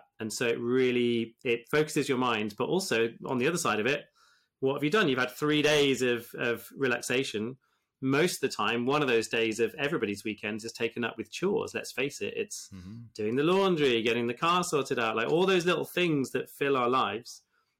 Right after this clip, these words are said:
Speaker 1: If you've got a day every week, let's say it's Friday, where you can do that, you can actually have two days where you're actually relaxed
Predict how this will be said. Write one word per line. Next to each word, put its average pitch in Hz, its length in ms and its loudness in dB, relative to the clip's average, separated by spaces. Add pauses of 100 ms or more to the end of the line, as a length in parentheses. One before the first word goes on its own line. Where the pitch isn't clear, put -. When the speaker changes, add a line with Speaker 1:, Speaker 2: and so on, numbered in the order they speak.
Speaker 1:
If 139 180 -2
you've 208 160 0
got - 160 0
a - 140 -6
day 156 240 4
every 131 180 2
week, 113 220 0
let's - 200 -4
say 123 100 0
it's 117 140 -2
Friday, 117 320 0
where 110 120 2
you 107 100 -2
can 113 140 -10
do 120 180 0
that, 113 260 -2
you 113 120 -10
can 127 100 -4
actually 120 260 -4
have 117 140 -6
two 123 180 -4
days 113 240 -2
where 113 80 0
you're 107 140 -2
actually 117 360 -6
relaxed - 540 -12